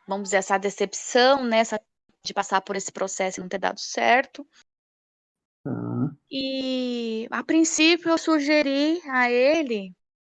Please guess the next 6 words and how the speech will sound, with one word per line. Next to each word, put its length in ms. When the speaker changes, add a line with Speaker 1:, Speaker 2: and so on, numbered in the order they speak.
Speaker 1:
um, 1000
uma, 160
uma 320
doação 920
de 140
espermatozoide 1000